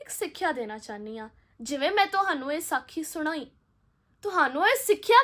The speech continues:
ਮਿਲਣੀ ਚਾਹੀਦੀ ਹੈ ਕਿ ਆਪਾਂ ਸਾਰਿਆਂ ਨੂੰ ਬਾਬਾ ਬੰਦਾ ਸਿੰਘ ਬਹਾਦਰ ਤੇ ਉਹਨਾਂ ਦੇ ਪੁੱਤਰ ਅਜਾਏ ਸਿੰਘ ਵਰਗੇ ਮਹਾਨ ਤੇ ਬਹਾਦਰ ਬਣਨਾ ਚਾਹੀਦਾ ਹੈ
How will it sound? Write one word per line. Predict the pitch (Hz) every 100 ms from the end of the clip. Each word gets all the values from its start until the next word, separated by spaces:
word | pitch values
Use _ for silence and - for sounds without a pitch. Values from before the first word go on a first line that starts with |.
| 370
ਮਿਲਣੀ | 311 339 415 415
ਚਾਹੀਦੀ | 427 415 403 370 381
ਹੈ | 277 - _ _
ਕਿ | - 403
ਆਪਾਂ | 392 - 359
ਸਾਰਿਆਂ | 320 - 381 403 494 427
ਨੂੰ | 294 233 _ _ _ 254
ਬਾਬਾ | 262 247 269
ਬੰਦਾ | 240 262 254 247
ਸਿੰਘ | - 269 269
ਬਹਾਦਰ | 240 226 208 214 320 - _ _ -
ਤੇ | 370
ਉਹਨਾਂ | 330 302 262
ਦੇ | 269
ਪੁੱਤਰ | 269 349 - - - - _ _ _ _ 262
ਅਜਾਏ | 247 202 269 320 330
ਸਿੰਘ | 320 - 349 320
ਵਰਗੇ | 247 247 226 269 269
ਮਹਾਨ | 220 208 214 247 262 370 415 _ _ _ 320
ਤੇ | 269
ਬਹਾਦਰ | 208 247 240 285 330 277 339
ਬਣਨਾ | 269 262 254 262
ਚਾਹੀਦਾ | 269 240 226
ਹੈ | 262